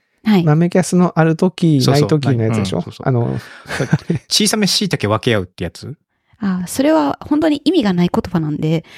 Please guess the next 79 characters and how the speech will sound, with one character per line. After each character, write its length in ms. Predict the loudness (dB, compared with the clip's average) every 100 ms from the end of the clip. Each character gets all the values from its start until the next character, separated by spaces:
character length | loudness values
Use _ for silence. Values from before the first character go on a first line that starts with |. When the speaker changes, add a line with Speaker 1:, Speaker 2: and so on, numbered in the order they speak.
| -20 -20 -20 _ -12
Speaker 1:
質 240 | -4 0
問 600 | 2 4 2 2 4 4
さ 120 | 2
れ 80 | 0
た 80 | 0
ら 80 | -2
ど 80 | -4
う 60 |
し 120 | -4
よ 60 | -4
う 20 |
か 120 | -2
な 120 | -2 -2
と 100 | -2
思 100 | -2
っ 20 |
て 100 | -2
た 100 | -4
ん 80 | -6
で 60 |
す 100 | -6
け 100 | -2
ど、 260 | 0 0 -2 _ _ _ _ _ -6
Speaker 3:
そ 100 | -4
う 40 |
な 60 | -2
ん 20 |
で 0 |
す 40 |
よ。 60 | 0
Speaker 1:
意 20 |
味 60 | 0
は 60 | 2
な 60 |
い 20 | 2
ん 160 | 2
で 60 | 0
す 80 | -4
よ。 60 |
Speaker 3:
今 40 | -10
日、 0 |
今 0 |
日、 60 | -12 _
今 100 | -2
日 40 | 0
ゲ 60 |
ス 60 | 0
ト 60 | -2
来 60 | -2
て 40 |
も 60 | -2
ら 60 |
う 20 |
の 60 | -2
で、 20 |
こ 60 | -2
れ 40 | -2
だ 80 |
け 80 | -2
聞 140 | -2 -2
い 40 |
て、 80 | -2
い 40 | -2
や、 60 |
僕、 220 | -2 -2 -4 -4
新 140 | 0
幹 120 | 0 0
線 100 | -2
の 80 |
中 60 | -6
で、 100 | -10
ま 200 | -8 -8
あ、 40 | -8 _
今 100 | -4
日、 100 | -2
今 80 | 0
回 120 | 0
十 240 | 0 0 2
二、 200 | 0